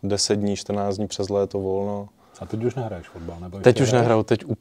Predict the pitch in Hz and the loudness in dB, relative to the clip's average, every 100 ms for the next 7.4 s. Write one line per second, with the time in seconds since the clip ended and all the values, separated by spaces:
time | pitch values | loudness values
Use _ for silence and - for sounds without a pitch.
0 | - 120 - 120 107 113 101 - 107 101 | 0 0 2 0 2 2 0 -2 -4 -2
1 | 107 101 95 95 - 95 98 92 - - | 0 0 -2 -4 -8 -4 -4 -4 -10 -12
2 | - 107 101 - 107 110 104 107 107 104 | 0 2 2 0 0 0 -2 -2 -2 -2
3 | 107 101 98 90 101 - 104 101 95 143 | 0 0 0 -2 -6 -4 -2 0 2 2
4 | 139 117 120 127 127 143 - 110 101 113 | 2 0 0 0 -2 -4 -4 -2 2 2
5 | 120 139 131 127 - 131 127 120 127 127 | 0 -2 -2 -4 -4 0 0 0 -2 -2
6 | 127 - 92 92 123 131 127 - - 120 | -4 -6 -8 -4 -4 -2 -6 -8 -12 -10
7 | - 95 127 165 | -10 -6 -6 -6